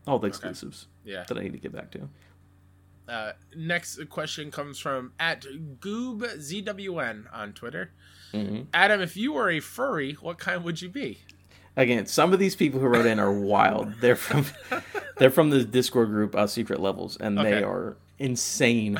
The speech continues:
Speaker 1: people. Um, if I was, a, for some reason, there's a lot of furry talk in that group. Um,
Speaker 2: <laughs>
Speaker 1: now I don't know this. I'd have to ask one of the,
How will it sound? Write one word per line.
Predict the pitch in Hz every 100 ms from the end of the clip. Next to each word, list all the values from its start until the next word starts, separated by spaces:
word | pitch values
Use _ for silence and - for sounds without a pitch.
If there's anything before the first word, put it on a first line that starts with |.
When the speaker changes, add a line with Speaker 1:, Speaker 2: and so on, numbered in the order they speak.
| -
Speaker 1:
people. | 120 - 107 -
Um, | - 110 107
if | 120 165
I |
was, | 185 170
a, | 131 - - _ _ - -
for | 170
some | - 339
reason, | 359 208
there's | 170
a | 151
lot | 220
of | -
furry | - 143 127 104
talk | - 98 107
in | 101
that | 98 107
group. | 104 104 - - - -
Um, | 113 127 131 120 117 113 196 -
Speaker 2:
<laughs> | 90 - - - - - - -
Speaker 1:
now | 139 127
I | 127
don't | 131 - 139 160 139
know | 110 101
this. | 101
I'd | 107
have | 110
to | - 104
ask | 101 -
one | 107
of | 98
the, | 92